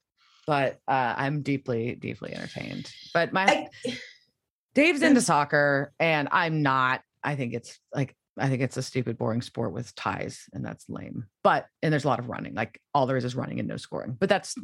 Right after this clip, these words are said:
Speaker 1: neither here nor there. Uh, the show has, like, you don't have to like soccer to like the show by a long shot. If you like Jason Sudeikis, pretty much you like the show, I think.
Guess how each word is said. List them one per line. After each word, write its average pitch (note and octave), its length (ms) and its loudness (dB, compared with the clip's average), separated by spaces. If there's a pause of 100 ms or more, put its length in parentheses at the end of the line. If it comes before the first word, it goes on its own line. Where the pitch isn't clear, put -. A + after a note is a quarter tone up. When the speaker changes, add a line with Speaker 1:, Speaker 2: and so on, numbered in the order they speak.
(140)
Speaker 1:
neither F3+ 220 0
here C#3+ 160 4
nor C3+ 160 2
there. A2+ 380 0
Uh, A#2+ 200 0
the C3 80 0
show D3 180 0
has, B2 160 -2 (220)
like, A#2+ 180 -6
you C3+ 60 0
don't A#2 160 -2
have A#2 120 -4
to - 60 -6
like G#1+ 140 -4
soccer - 260 -4
to - 80 -8
like - 180 -6
the - 80 -18
show - 360 -10
by A#1 120 -2
a G#1+ 120 -6
long - 300 -10
shot. C2+ 300 -8 (680)
If - 120 -10
you C3+ 40 -4
like B2+ 140 -6
Jason A#2+ 280 -8
Sudeikis, - 460 -10
pretty - 180 -14
much - 180 -16
you - 40 -14
like - 160 -16
the - 60 -20
show, - 240 -20
I C3 60 -20 (100)
think. - 140 -20